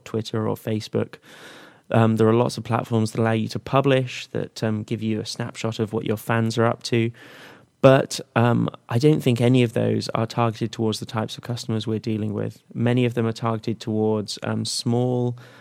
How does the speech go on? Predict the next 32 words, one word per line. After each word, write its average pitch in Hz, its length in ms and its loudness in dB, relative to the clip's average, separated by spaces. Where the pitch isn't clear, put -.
uh, 110 380 0
local, 131 720 2
um, 113 220 0
agencies. 120 800 -2
A - 60 -12
couple 143 260 0
are 120 60 2
targeted 113 400 0
towards 107 280 -4
bigger 113 300 0
foreign 117 320 -2
agencies. 120 680 -4
Um, 107 400 -2
but - 180 0
then 117 360 2
we're, 139 580 0
our, 135 360 0
our, 131 140 2
we 127 160 0
definitely 123 340 -2
have 117 160 -2
a 113 40 2
niche 110 280 -2
here 110 260 -2
in 107 100 -4
terms 110 300 -4
of 104 140 -10
pulling 113 260 -4
from - 180 -12
Facebook 131 540 -2
and 104 140 -4
Twitter 120 420 -4